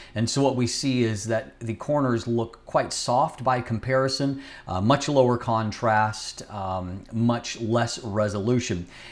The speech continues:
And so there's a little bit of an improvement there at, um, you know, at F two, but not really all that much. Looking up into the extreme corner,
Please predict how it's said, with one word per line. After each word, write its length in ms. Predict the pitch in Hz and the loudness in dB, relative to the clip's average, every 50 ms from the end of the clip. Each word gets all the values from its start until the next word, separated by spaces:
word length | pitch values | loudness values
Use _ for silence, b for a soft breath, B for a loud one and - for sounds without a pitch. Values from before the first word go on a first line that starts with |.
| B B | B B
And 300 | - 110 107 104 107 107 | -4 -2 0 0 -2 -2
so 140 | - 139 135 | 0 0 2
there's 180 | 120 120 107 | 2 2 2
a 60 | 113 113 | 2 2
little 340 | 113 127 147 185 202 202 | 2 4 4 6 4 4
bit 180 | 160 139 160 143 | 4 2 2 0
of 120 | 143 127 | 0 0
an 80 | 127 123 | 0 2
improvement 580 | 120 117 117 - - 143 135 127 123 117 110 110 | 2 2 0 0 -2 0 0 2 0 0 -2 -4
there 360 | 110 120 120 117 117 117 120 - | -4 -2 -2 0 0 -2 -2 -2
at, 380 | 110 113 107 104 107 107 - B B B B B B - | -2 -2 0 0 -2 -4 -6 B B B B B B -6
um, 400 | 101 98 92 90 87 90 90 - | -4 -2 -2 -2 -2 -4 -6 -4
you 80 | - 135 | -2 0
know, 160 | 117 98 90 | 0 0 -2
at 80 | 92 - | -2 -2
F 200 | 120 98 - - | -4 -4 -4 -4
two, 240 | - - 147 120 101 | -4 -2 0 0 0
but 120 | 101 110 | 0 -2
not 200 | - - - - | -4 -6 -6 -4
really 220 | 123 120 110 107 107 | -4 -4 -4 -2 -2
all 180 | 101 98 92 | -2 -2 -2
that 180 | 87 90 82 - | -2 -4 -6 -4
much. 440 | 110 120 131 104 - - - - - - - _ _ - _ _ _ _ _ _ _ _ - - - | -2 0 0 0 -2 -4 -10 -14 -14 -18 -20 _ _ -20 _ _ _ _ _ _ _ _ -12 -4 -2
Looking 260 | 139 143 - 143 131 | -2 0 2 4 6
up 140 | 127 120 131 | 4 4 4
into 180 | 127 107 113 | 2 0 0
the 80 | 107 113 | 2 0
extreme 540 | 110 - - - - 147 147 143 135 135 120 | 0 -2 -4 -6 -4 -2 0 2 2 0 0
corner, 560 | - - - 160 160 156 156 156 160 151 B | -4 -6 -2 0 2 2 2 0 -2 -4 B